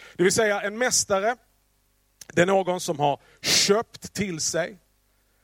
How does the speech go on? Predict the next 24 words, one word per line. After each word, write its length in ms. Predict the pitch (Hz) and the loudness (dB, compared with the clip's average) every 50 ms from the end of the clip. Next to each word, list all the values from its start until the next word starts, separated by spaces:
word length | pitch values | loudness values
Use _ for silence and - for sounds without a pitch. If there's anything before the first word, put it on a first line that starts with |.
| _ _ _ _ _ _ _ _ - | _ _ _ _ _ _ _ _ -8
tjänare, 800 | - - - - 190 202 196 180 147 131 131 127 127 127 156 170 160 | -4 -2 0 2 2 0 0 -2 -4 -4 -6 -6 -4 -4 -4 -4 -6
människor 640 | - 156 156 170 214 226 190 156 139 - - 180 202 202 | -10 -8 0 0 0 0 0 -4 -8 -6 -4 -4 -2 -2
som 280 | - - 185 160 156 | -4 -4 -4 -4 -6
han 260 | 143 151 151 156 165 | -6 -8 -8 -8 -8
äger 560 | - - 170 151 131 120 123 120 120 135 175 175 170 _ _ _ _ _ _ _ _ _ | -10 -10 -8 -8 -6 -8 -8 -8 -8 -10 -10 -10 -14 _ _ _ _ _ _ _ _ _
och 160 | - 175 - | -4 -2 -2
som 160 | - 220 208 | -2 -4 -4
han 160 | 196 226 226 226 | -8 -10 -12 -8
tar 160 | - 247 233 | -6 -6 -4
hand 360 | 208 247 247 247 226 170 135 | -2 -2 -4 -4 -6 -6 -8
om. 140 | 123 107 - _ | -8 -8 -10 _
Vi 220 | 113 143 196 220 | -8 -8 -8 -6
tänker 340 | - 208 214 185 160 - 185 | -4 -4 -4 -4 -4 -6 -6
ju 60 | 190 | -4
direkt 600 | 160 175 170 202 208 - _ - - _ - - | -4 -4 -4 -2 -4 -4 _ -10 -20 _ -14 -6
på 140 | 156 147 139 | -4 -4 -4
trafficking 960 | - - - 170 185 170 - - - 160 143 _ _ - 135 123 120 120 113 | -4 -2 0 0 0 0 -4 -12 -12 -12 -12 _ _ -14 -14 -14 -12 -14 -14
och 100 | 117 - | -12 -12
slavhandel 920 | - - 175 180 180 175 165 139 127 120 139 165 185 180 175 170 143 127 | -8 -4 -2 0 0 0 0 -2 -4 -6 -6 -6 -6 -6 -6 -8 -8 -8
och 60 | 123 - | -8 -8
tycker 200 | 147 147 - 143 | -10 -8 -4 -2
det 60 | 147 | -2
är 40 | 139 | -2
fruktansvärt. 800 | - - 175 165 - - - 143 139 - - 156 151 147 _ | -2 -4 -4 -4 -4 -6 -6 -6 -6 -4 -2 -2 -2 -2 _